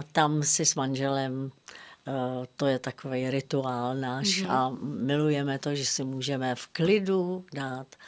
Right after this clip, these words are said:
Speaker 1: snídani společnou. No a pak se rozejdeme po našich
Speaker 2: Po svých, každý.
Speaker 1: po svých, každý, co má v plánu a
Speaker 2: <clears throat>
Speaker 1: co má, eh,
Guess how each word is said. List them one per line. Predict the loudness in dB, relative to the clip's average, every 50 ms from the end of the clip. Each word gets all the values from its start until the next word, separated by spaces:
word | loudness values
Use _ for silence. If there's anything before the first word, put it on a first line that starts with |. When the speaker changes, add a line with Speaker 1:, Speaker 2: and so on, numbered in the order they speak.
| -20 -20 -20 -20 -20 -20 _ -2
Speaker 1:
snídani | 2 2 4 4 4 4 4 4 4 4 4 4 2
společnou. | 0 -2 -2 0 0 2 2 2 0 0 0 2 0 0 0 -2 -4 -8 -14 -20 -20 -20 -20 -20 -20 -20 -20 -20 -20 -20 _ _
No | 0 0 2
a | 2
pak | 2 0 0 0
se | 0 2 2
rozejdeme | 2 4 4 4 4 4 4 4 4 4 4 4 4 2 0 -4 -6 _
po | 2 4 4 2 0 -6 -18 -20 _ _ -20 -20 -20 _ _ _ 0
našich | 2 2 4 4 2 2 2 2
Speaker 2:
Po | 2 2
svých, | 2 4 2 2 0 0 -4 -6
každý. | 0 2 2 2 2 2
Speaker 1:
po | 4 4 6
svých, | 6 6 6 6 6 6 4 4
každý, | 4 4 4 4 6 4 4 6
co | 6 4 6
má | 6 6 6 6 4 4 2
v | 0 0
plánu | 4 6 6 8 8 6 6 4 4 4 4 4 4
a | 4 2
Speaker 2:
<clears throat> | 2 0
Speaker 1:
co | 0 0 0
má, | 2 2 2 0 0 0 -2 -4 -6 -8
eh, | -8 -10 -8 -8 -8 -8 -8 -8 -10 -10 -10 -10 -10